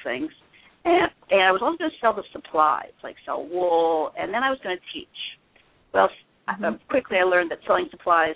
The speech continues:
Speaker 1: was useless because I can't compete with, like, you know, the big box people. You know, I can't compete on the internet 'cause people are just gonna, it's a commodity. People are gonna go for the lowest price.
Speaker 2: Mm-hmm.
Speaker 1: I can't compete. And, um, but teaching is something that took off. And so I, I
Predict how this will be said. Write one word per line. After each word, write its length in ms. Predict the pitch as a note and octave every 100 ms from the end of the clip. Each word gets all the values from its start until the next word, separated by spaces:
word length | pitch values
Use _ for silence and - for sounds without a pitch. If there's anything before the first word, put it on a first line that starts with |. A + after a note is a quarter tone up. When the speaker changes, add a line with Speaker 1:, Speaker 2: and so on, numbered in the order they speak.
| -
Speaker 1:
was 100 | D3
useless 420 | E3+ E3 _ E3 - -
because 300 | D3 D#3 D3+ - _ _
I 80 | E3 D#3
can't 200 | F3 E3+
compete 480 | D3+ D3 - E3 D#3+ D3+
with, 120 | C3+ -
like, 220 | C#3+ - _
you 80 | D#3+
know, 120 | C#3+
the 100 | C#3
big 160 | C#3 C3+
box 220 | C3+ C#3 -
people. 260 | - - - _ _
You 80 | -
know, 80 | C#3+
I 60 |
can't 200 | - -
compete 220 | - - E3+
on 80 | -
the 60 | -
internet 260 | - B2+
'cause 100 | - - _ -
people 200 | F#3+ D#3
are 20 |
just 140 | -
gonna, 180 | - C#3+ - -
it's 60 |
a 20 | -
commodity. 480 | F3 E3+ D#3+ B2 -
People 180 | D3+ C3+ -
are 120 | _
gonna 100 | D#3
go 80 | D3
for 80 | D3
the 80 |
lowest 240 | C#3+ B2 -
price. 200 | - -
Speaker 2:
Mm-hmm. 200 | G3 F#3+
Speaker 1:
I 60 | B2 -
can't 160 | -
compete. 360 | - - F3 C#3 _ - - - _ _ _ -
And, 200 | F#3+ F#3
um, 260 | F#3 F3+ -
but 140 | G#3 -
teaching 460 | F4 F#4 - B3 C4 _ _
is 80 | G3+
something 500 | - A3 A3 G#3 G3+ - F#3
that 300 | G3 F3+ F3+ - _
took 160 | - -
off. 220 | D#3 - - _ _
And 220 | - F3
so 60 | F#3
I, 120 | F3 -
I 100 | F3+